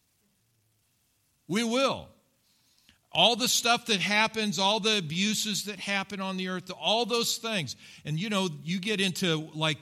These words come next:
the, it was just a couple of years ago, that one major that, earthquake that caused the big tidal waves and the, uh, tsunami that happened, that the earth actually shifted on its axis.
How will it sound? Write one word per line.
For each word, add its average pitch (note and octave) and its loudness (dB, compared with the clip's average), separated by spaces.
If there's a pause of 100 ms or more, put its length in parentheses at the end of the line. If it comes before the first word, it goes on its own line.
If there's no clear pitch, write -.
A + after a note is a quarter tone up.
(100)
the, E3 -2
it D#3 -6
was D3 -2
just - -6
a E3 -4
couple D#3+ -6
of C3+ -4
years G3+ -4
ago, B2+ -4 (840)
that E3+ -4
one F3 0
major D#3+ 0
that, B2 -8 (580)
earthquake D3+ -4
that - -14
caused D#3+ -2
the B2 -10
big C#3+ -4
tidal E3+ -4
waves D#3+ 0 (360)
and C3+ -2
the, B2 -2
uh, A2+ -4
tsunami D#3+ 2
that D#3+ 0
happened, D#3+ -2 (320)
that C#3 -4
the D#3+ -8
earth F#3 -2
actually D3+ -4
shifted D#3+ -2
on C3 -2
its - -6
axis. - -8